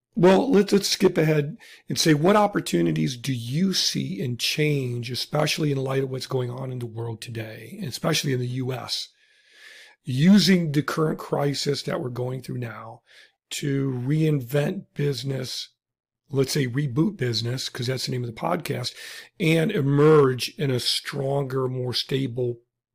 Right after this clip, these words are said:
position? I don't think you have to be a market leader,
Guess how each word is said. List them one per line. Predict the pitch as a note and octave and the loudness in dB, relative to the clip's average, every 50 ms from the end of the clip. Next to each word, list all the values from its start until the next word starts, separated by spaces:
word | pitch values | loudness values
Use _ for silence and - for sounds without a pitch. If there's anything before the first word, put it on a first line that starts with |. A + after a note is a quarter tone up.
| _ | _
position? | - C3+ B2 A2+ A#2 A2 C3 C3 B2 - - C3 A#2 A#2+ - _ - - - - - - - - | -12 -10 -10 -8 -4 -2 0 0 0 0 -4 -6 -6 -10 -12 _ -20 -20 -20 -18 -18 -20 -10 -2
I | - E3 G3+ | 2 4 4
don't | A#3+ A#3 | 4 4
think | - G#3+ F#3 | 2 2 0
you | G#3+ F3+ D3 | 2 0 0
have | A#2+ C3+ C#3+ D#3+ D#3+ D3 - | 0 0 -2 0 -2 -2 -4
to | - - | -6 -6
be | A#2+ C#3 C#3 C3+ | -2 0 0 0
a | C3 | 0
market | B2 B2+ C3 C#3 C3 C3 C3 - F#3 E3+ | 0 0 0 -2 -2 -2 -4 -4 -4 -6
leader, | E3 C3 B2+ B2+ B2 B2 B2 A#2+ A2 G#2+ G#2+ A2+ - | -4 -4 -4 -4 -4 -4 -4 -6 -6 -8 -12 -16 -20